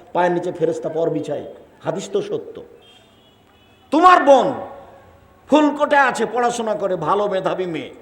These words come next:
নগ্ন পোশাকে কলেজে যাচ্ছে, হাটে বাজারে চলে যাচ্ছে, ও যে পড়াশোনা করার জন্য যাচ্ছে, তো ওই মেয়েটার পায়ের নিচে কি ফেরেশতা পর বিছাচ্ছে?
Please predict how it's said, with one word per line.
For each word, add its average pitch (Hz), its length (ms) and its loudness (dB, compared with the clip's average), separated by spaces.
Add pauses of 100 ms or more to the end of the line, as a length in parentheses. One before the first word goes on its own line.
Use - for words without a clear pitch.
(200)
নগ্ন 196 440 0
পোশাকে 185 380 -6
কলেজে 170 400 -4
যাচ্ছে, 151 500 -6 (560)
হাটে 220 320 0
বাজারে 220 340 4
চলে 202 280 0
যাচ্ছে, 190 200 0
ও 196 60 0
যে 202 180 0
পড়াশোনা 185 420 -2
করার 175 280 -4
জন্য 170 220 -4
যাচ্ছে, 156 580 -4 (240)
তো 185 180 0
ওই 247 220 10
মেয়েটার 277 460 6
পায়ের 220 400 2
নিচে 214 220 -4
কি 214 120 -6
ফেরেশতা 180 400 -4
পর 160 220 -4
বিছাচ্ছে? 170 440 -6